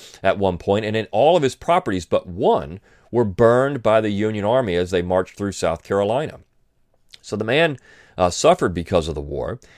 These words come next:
um, without question. But of course, later on, he became a very prominent politician in South Carolina and was a highly sought-after speaker, uh, for a variety of reasons, North and South.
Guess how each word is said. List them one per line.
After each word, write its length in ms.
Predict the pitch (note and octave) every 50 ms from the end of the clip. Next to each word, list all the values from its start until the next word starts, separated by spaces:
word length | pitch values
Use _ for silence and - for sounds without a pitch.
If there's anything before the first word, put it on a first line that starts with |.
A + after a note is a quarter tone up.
| - - - - _ -
um, 240 | E2+ E2+ E2+ E2+ F#2
without 300 | F#2+ F#2 G2+ G2+ G2 -
question. 480 | - - D#2+ B1+ D2 - - F2+ G#2+ -
But 120 | - A#2
of 80 | A#2 -
course, 280 | - C#3 C3 B2 - A#2
later 280 | B2 C#3 C#3+ C#3 B2+
on, 140 | A2+ A2 A2
he 60 | G#2+
became 400 | G2+ G2 F#2 - G#2 F#2 F#2 F#2
a 80 | F#2 F2
very 240 | E2 F#2 F2+ F2+ E2+
prominent 440 | - - F2+ F2+ F2+ F2 E2 C#2+
politician 560 | - F2+ F2 D#2+ D#2 - G2 F#2 F2+ - F2+ E2+
in 80 | D#2+
South 280 | - - F2 E2 - -
Carolina 380 | - E2+ D#2+ D#2+ D2+ D2+ E2+
and 260 | - - G#2+ A2+ A2+ A2+
was 320 | A#2+ A2+ A2 A2 G#2+ - - - - - -
a 140 | - A2 G#2+
highly 340 | G2 A2 A#2+ C3 C3 C3 A#2
sought-after 540 | - - A2+ G#2+ G#2+ G#2 G2+ G2+ - G#2+ G2+
speaker, 520 | - - E3+ E3+ D3 - E2 C2 A#1+ - _ _ _ _ _ _ _ _ _ -
uh, 200 | - E2+ E2+ F2
for 260 | E2+ - G#2+ G#2 G2
a 60 | G2
variety 480 | F2+ G#2 G2+ G2+ A2 B2 C3 C3 B2+ B2+
of 120 | B2 A2+
reasons, 460 | A#2+ C#3 D#3 D#3 G#2+ - - - - -
North 240 | G#2+ A#2+ B2+ A#2+
and 200 | C#3 C#3+ D3+ C#3
South. 340 | - - - - - - -